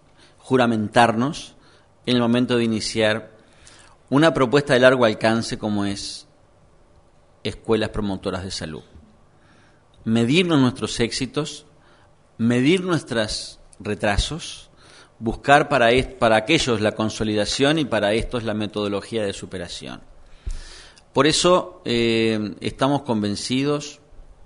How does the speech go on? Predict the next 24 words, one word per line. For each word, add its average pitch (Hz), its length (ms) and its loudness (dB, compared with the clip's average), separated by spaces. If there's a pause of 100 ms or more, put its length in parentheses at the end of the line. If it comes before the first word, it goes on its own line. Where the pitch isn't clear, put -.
(140)
de 110 180 -4
que 117 80 -6
este 117 140 -6
es - 100 -10
un 117 120 -4
camino 113 600 -4 (1040)
desafiante, 127 880 -6 (880)
al 104 160 -6
cual 131 100 2
estamos 127 320 -2
dispuestos 113 540 -4
a 98 40 -2
transitar. 101 760 -6 (880)
Le 113 100 0
damos 135 220 6
la 131 80 4
certeza 110 680 -2
al 95 100 -4
señor 98 340 -4
ministro 110 480 -2
y 98 60 -4
al 95 80 -6
señor 95 280 -10
subsecretario 110 960 -6